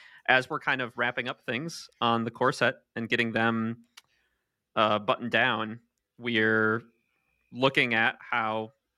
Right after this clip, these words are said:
what part of the game we kinda wanna extract and use as our next demo experience. And so it is something that,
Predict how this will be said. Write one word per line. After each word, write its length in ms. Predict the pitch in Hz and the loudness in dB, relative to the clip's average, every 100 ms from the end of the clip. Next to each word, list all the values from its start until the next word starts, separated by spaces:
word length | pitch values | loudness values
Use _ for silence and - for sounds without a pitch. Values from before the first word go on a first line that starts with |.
| _ | _
what 180 | 131 - | -6 -2
part 160 | 147 131 | -2 -2
of 60 | |
the 60 | 120 | -4
game 280 | 110 113 117 | -4 -4 -6
we 120 | 113 117 | -10 -10
kinda 140 | - 117 | -8 -4
wanna 180 | 120 110 | -2 -2
extract 720 | 110 - - 117 123 - - - | -4 -8 -4 -2 -2 -4 -18 -12
and 180 | 113 | -10
use 420 | 110 117 113 110 113 | -8 -6 -2 -2 -2
as 320 | - 113 110 | -4 -4 -2
our 160 | 117 113 | -2 -2
next 360 | 117 - - | -6 -8 -10
demo 240 | 117 117 110 | -8 -6 -6
experience. 640 | - - 117 113 113 - - - - - | -8 -8 -8 -6 -10 -12 -20 -20 -20 -6
And 140 | 120 117 | -4 0
so 360 | 127 110 107 - _ _ | 2 2 0 -8 _ _
it 100 | 135 | -2
is 180 | 139 165 | 0 0
something 400 | 180 156 165 160 | -2 -2 -4 -4
that, 300 | 147 127 127 | 0 2 0